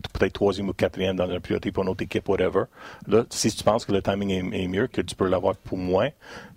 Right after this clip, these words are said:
c'est sûr, t'as, tu regardes si c'est ton option pour le,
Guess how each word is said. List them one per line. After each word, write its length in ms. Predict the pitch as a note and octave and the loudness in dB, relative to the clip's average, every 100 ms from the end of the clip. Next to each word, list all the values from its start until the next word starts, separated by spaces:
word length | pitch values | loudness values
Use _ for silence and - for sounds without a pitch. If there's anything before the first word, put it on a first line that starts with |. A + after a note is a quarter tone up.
| - - | -20 -14
c'est 200 | - - | -8 -4
sûr, 260 | F2+ A2+ B2+ | 0 2 0
t'as, 280 | - F#2 F2+ F2 | 0 0 0 -4
tu 120 | - | -2
regardes 260 | F2+ F#2 F#2 | 0 2 2
si 140 | - G2+ | 0 -8
c'est 160 | - | -6
ton 160 | - F2+ | 0 0
option 320 | E2+ - F#2+ | 0 -2 -4
pour 140 | - | 0
le, 80 | F2 | -2